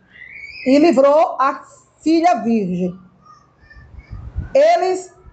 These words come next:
mas os homens de Belial não passou por cima da palavra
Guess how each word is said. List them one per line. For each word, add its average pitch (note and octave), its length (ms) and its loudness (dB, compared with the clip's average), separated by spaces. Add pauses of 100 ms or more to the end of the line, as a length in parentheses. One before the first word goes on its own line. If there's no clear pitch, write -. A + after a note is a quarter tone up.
(220)
mas F4 280 0
os E4+ 80 -2
homens F4 180 0
de D4 60 0
Belial B3 760 2 (540)
não F#4+ 400 0
passou F#4 300 2
por F4 160 -2
cima E4+ 320 0
da E4 140 2
palavra D4+ 920 0